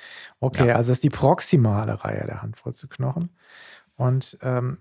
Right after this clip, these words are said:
Speaker 1: jetzt haben wir noch diese, dieses zweite, diesen zweiten Gelenkteil, die Articulatio mediocarpalis. Also es liegt ja nahe, dass dann diese drei Knochen, die du eben benannt hast, da auch wieder dran beteiligt sind. Und welche sind denn in der distalen Reihe,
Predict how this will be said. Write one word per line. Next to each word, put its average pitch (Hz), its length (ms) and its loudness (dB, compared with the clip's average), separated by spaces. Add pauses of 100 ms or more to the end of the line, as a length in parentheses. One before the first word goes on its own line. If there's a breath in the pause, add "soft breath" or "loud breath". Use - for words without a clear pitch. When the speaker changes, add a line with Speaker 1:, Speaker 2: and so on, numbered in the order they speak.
Speaker 1:
jetzt 143 260 -6
haben 151 80 2
wir 151 100 4
noch 139 120 0
diese, 135 580 0
dieses 113 560 -8
zweite, 123 640 0
diesen 113 200 -6
zweiten 139 340 -2
Gelenkteil, 123 580 -2
die 131 120 -2
Articulatio 127 760 -4
mediocarpalis. 120 1300 -2 (540 loud breath)
Also 113 160 -2
es 113 160 -8
liegt 135 160 0
ja 127 100 6
nahe, 131 240 6
dass 135 160 2
dann 131 200 2
diese 123 200 -2
drei 123 220 4
Knochen, 135 280 2
die 127 100 4
du 123 100 6
eben 131 160 6
benannt 127 320 4
hast, 135 160 2
da 127 80 4
auch 127 100 2
wieder 135 160 4
dran 127 180 4
beteiligt 131 460 2
sind. 139 260 2
Und 135 200 0
welche 135 260 0
sind 139 200 0
denn 135 100 0
in 131 120 0
der 127 120 0
distalen 110 640 -2
Reihe, 98 460 -8